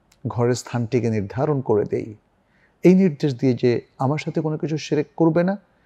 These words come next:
এবং আমার ঘরকে তওয়াফকারীদের জন্য, সালাত কায়েমকারীদের জন্য, রুকুকারী, সেজদাকারীদের জন্য পবিত্র রাখবে এবং মানুষের মধ্যে ঘোষণা দেবে হজের,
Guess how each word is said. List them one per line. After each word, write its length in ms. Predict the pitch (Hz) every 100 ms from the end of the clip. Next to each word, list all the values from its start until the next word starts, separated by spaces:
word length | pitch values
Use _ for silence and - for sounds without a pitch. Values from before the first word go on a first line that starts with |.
| _ _ -
এবং 460 | 139 123 120 113 113 _ _ _ _ _ _ -
আমার 260 | 135 135
ঘরকে 600 | 113 - 127 127 - 123
তওয়াফকারীদের 720 | 117 110 123 - 127 113 110
জন্য, 480 | 104 113 110 107 107 - _ _ _ _
সালাত 400 | - - 120 123
কায়েমকারীদের 640 | - 120 117 120 117 113 107
জন্য, 280 | 120 110
রুকুকারী, 680 | 110 107 120 139 123 117 113
সেজদাকারীদের 800 | 104 127 123 151 151 143 123 117
জন্য 440 | 107 113 110 117 113 _ _ -
পবিত্র 540 | 131 156 156 - 120
রাখবে 440 | 107 101 113 156 202 _ _ _ _
এবং 320 | - 151 175
মানুষের 420 | 139 123 151 - 127
মধ্যে 480 | 110 98 - 92 - _ _ _ 131
ঘোষণা 420 | - 165 - 165
দেবে 220 | 127 113
হজের, 380 | 107 104 104 143